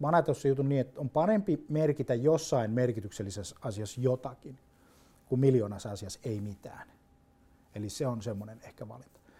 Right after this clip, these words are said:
Ja toinen, joka liittyy valintakysymykseen, on työmäärä. Että ootko valmis tekemään sitä työtä? Et henkilöbrändi ei ole ilmoittautumisammatti,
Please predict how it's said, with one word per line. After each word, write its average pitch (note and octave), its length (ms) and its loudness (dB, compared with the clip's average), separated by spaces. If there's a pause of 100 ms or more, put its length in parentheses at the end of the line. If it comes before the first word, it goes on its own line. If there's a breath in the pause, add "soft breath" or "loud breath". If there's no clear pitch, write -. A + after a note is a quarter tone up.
(180 soft breath)
Ja - 60 -6
toinen, A3+ 220 10
joka F3 180 8
liittyy D3 300 6
valintakysymykseen, A2+ 1040 4
on A2 120 -6
työmäärä. G#2 680 -2
Että - 140 -10
ootko B2 140 -6
valmis B2 280 -2
tekemään A2+ 260 -8
sitä - 200 -12
työtä? G#2+ 340 -12 (720 soft breath)
Et - 160 -6 (160)
henkilöbrändi C3 520 2
ei C#3+ 160 6
ole A#2 100 -2
ilmoittautumisammatti, B2 1040 -8